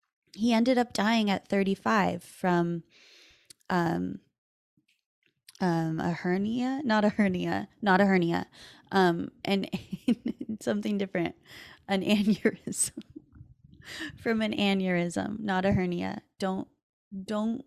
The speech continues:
quote me on the first part. Okay. Uh, he, he died of an aneurysm, but he died, that's stress. He pretty much died from stress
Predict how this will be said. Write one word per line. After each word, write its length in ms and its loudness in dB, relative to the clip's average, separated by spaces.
quote 240 2
me 160 -2
on 220 -2
the 60 2
first 360 -4
part. 300 -4
Okay. 280 -4
Uh, 380 6
he, 300 4
he 100 4
died 360 2
of 120 6
an 180 2
aneurysm, 720 2
but 140 0
he 240 2
died, 640 2
that's 460 0
stress. 760 0
He 140 2
pretty 220 2
much 240 0
died 260 4
from 200 0
stress 520 0